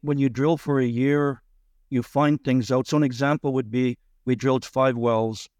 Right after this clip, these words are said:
and so we, we know all the things about it, the costs and so on.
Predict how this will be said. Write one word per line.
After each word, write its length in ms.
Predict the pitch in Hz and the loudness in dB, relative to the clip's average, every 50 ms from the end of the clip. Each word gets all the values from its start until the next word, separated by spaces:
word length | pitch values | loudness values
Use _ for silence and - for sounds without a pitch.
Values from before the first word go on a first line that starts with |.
| _ _ - | _ _ -4
and 200 | 127 127 123 117 | 0 0 0 0
so 220 | - - 127 123 | 0 0 0 2
we, 420 | 120 117 120 113 113 113 107 107 - _ _ _ _ _ _ - | 2 2 2 0 0 0 -2 -4 -8 _ _ _ _ _ _ 0
we 100 | 120 123 | 2 4
know 220 | 127 131 127 123 | 4 4 4 4
all 180 | 123 131 139 147 | 4 4 4 2
the 80 | 135 | 2
things 320 | - - 139 135 131 113 113 | 0 0 2 2 2 2 0
about 320 | 117 101 113 113 120 113 | -2 0 2 2 2 2
it, 140 | 113 101 - | 0 -2 -4
the 80 | - - | -8 -10
costs 400 | - - 113 120 120 - - - | -4 -2 0 0 0 0 -4 -6
and 100 | 113 - | -8 -6
so 220 | - - 117 120 | -2 0 0 0
on. 180 | 113 110 113 | 2 0 -2